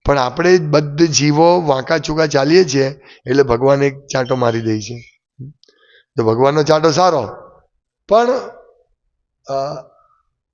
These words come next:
આપણને ખબર નથી પડતી કે ભગવાન આપણા સુહૃદ સર્વભૂતાનામ, ભગવાન ખરેખર આપણા બહુ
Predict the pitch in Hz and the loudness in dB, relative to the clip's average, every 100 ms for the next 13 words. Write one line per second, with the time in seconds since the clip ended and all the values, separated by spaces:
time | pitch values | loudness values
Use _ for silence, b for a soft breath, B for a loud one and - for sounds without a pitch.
0 | _ - 151 175 202 208 156 151 175 180 | _ -4 -2 0 2 2 2 2 2 2
1 | 175 175 165 156 120 120 147 160 151 165 | 2 2 2 0 0 2 2 2 0 0
2 | 165 - 185 208 202 185 156 - 127 120 | 0 2 4 4 4 4 0 0 2 2
3 | 101 101 104 117 104 101 101 98 78 _ | 2 0 0 -2 -2 -2 -6 -8 -16 _
4 | _ b b b b b 127 139 180 190 | _ b b b b b -4 0 0 0
5 | 190 - _ - 170 196 202 - 196 190 | -6 -10 _ -2 2 4 2 2 2 2
6 | 170 185 196 180 220 240 240 | 2 2 2 2 2 2 0